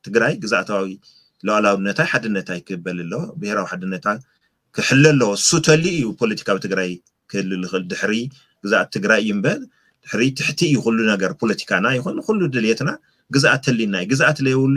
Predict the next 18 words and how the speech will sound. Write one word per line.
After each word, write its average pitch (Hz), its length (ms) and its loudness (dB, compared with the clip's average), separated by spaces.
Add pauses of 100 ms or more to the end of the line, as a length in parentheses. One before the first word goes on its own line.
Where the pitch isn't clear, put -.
ህዝቢ 202 320 0
ጠፋእ 151 300 -2
እዩ፣ 95 100 -4 (440)
መንነቱ 120 440 0
ጠፋእ - 260 -4
እዩ። 87 120 -10 (560)
ምክንያቱ 127 280 2
ሃም 131 200 2
ፖለቲካ 131 340 0
ማሕበረሰብ 123 500 2
ክውደበ 120 380 2
ይኽእል 90 280 -6
እዩ። - 80 -18 (1040)
ስለዚ 175 320 4 (880)
እቱ 147 180 4 (1400)
ሃም፣ 135 220 2 (240)
እቱ 107 180 -6 (240)
ባዕሎም፣ 120 420 2